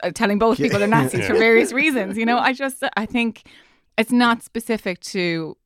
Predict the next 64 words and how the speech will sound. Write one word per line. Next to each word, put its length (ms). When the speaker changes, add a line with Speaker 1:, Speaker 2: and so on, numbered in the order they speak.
Speaker 1:
Irish, 320
and 120
there 120
is 120
a 60
niche 280
for 140
that, 220
and 140
some 300
radio 240
stations 460
and 80
organisations 640
have, 300
you 120
know, 280
tapped 300
into 220
that 160
niche, 200
and 80
that's 160
fine 380
if 100
that's 200
what 80
you 80
wanna 140
do, 200
but 240
I'm 360
done 240
with 160
it 80
now. 400
<laughs> 80
Speaker 2:
Yeah, 240
it, 320
it 160
has 180
been 160
a 60
kind 200
of 80
a 60
bad 280
year 120
for 180
public 340
discourse 480
in 60
Speaker 1:
Yeah. 140
Speaker 2:
that, 180
in, 300
in 100
that 140
regard. 420
And, 280
like, 260
you 60
know, 220
as 120
the, 220